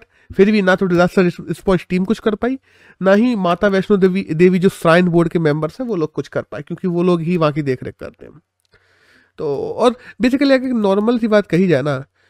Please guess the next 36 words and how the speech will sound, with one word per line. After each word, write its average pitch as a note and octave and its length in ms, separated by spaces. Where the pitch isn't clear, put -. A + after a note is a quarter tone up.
तो A3+ 300
माना G3+ 340
कि A3+ 380
धर्म E3 260
का F3 120
मुद्दा D#3+ 280
है, D3+ 300
लोगों D#3 200
की F3 120
आस्था D3 400
होती C#3 280
है, C3+ 100
ठीक G#3+ 220
है, A#2+ 60
लेकिन, A#3 460
अ, D#3 200
हमें A#3 320
खुद G#3 220
से C#4 260
इग्नोर G#3 400
करना F3 260
चाहिए F3+ 360
ऐसे G#3 580
क्राउडी F#3 480
डेज E3+ 240
पे - 160
कोई G3 220
भी, F3+ 80
किसी F#3 300
भी F3+ 100
जगह E3 200
जाने D#3+ 360
में, - 120
जहाँ C#3+ 260
तक C#3+ 220
है। D3 120